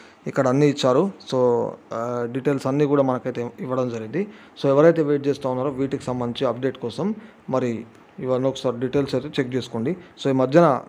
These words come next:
general ranking లిస్టులు కూడా, ఆ, వరుసగా కూడా release చేస్తూనే ఉంది టీఎస్పీఎస్సీ. ఇప్పుడు లేటెస్ట్గా కూడా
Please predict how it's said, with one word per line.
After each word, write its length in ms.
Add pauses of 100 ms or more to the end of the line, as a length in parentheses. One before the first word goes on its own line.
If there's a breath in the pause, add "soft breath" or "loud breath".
general 300
ranking 340
లిస్టులు 300
కూడా, 160 (520 loud breath)
ఆ, 20 (200)
వరుసగా 440
కూడా 180
release 240
చేస్తూనే 320
ఉంది 180
టీఎస్పీఎస్సీ. 580 (400)
ఇప్పుడు 200 (480 loud breath)
లేటెస్ట్గా 460
కూడా 120